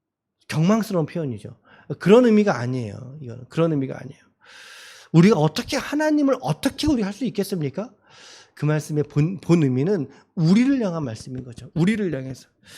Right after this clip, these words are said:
우리가 잊지 않고, 우리가 기억해서, 우리가 기도함으로 하나님 앞에 우리가 깨어 있어야 된다. 그런 의미예요.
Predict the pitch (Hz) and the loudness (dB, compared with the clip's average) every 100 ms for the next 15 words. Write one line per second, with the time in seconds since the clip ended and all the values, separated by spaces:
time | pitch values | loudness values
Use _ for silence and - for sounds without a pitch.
0 | - - - - - - - _ _ _ | -20 -20 -20 -20 -20 -20 -20 _ _ _
1 | _ _ _ - - 165 196 233 247 185 | _ _ _ -20 2 4 6 6 2 2
2 | 147 - 190 139 - - 117 135 175 208 | -2 0 0 0 -4 -12 -12 -6 2 4
3 | 247 302 294 - 190 226 226 196 170 214 | 4 2 0 -2 2 2 2 -2 -2 -6
4 | 160 - 202 240 285 294 - - 220 294 | -8 -2 4 8 8 6 2 0 6 10
5 | 302 262 202 185 220 135 - - - - | 10 10 8 6 4 2 -2 -20 -20 -8
6 | 240 220 196 127 - 123 123 120 214 240 | -4 -2 -2 -4 -6 -8 -6 -8 -6 -4
7 | 226 - 196 156 123 113 - - 202 214 | -4 -6 -6 -6 -8 -10 -6 2 4 4
8 | 156 165 156 131 139 262 | 2 2 0 0 -4 -8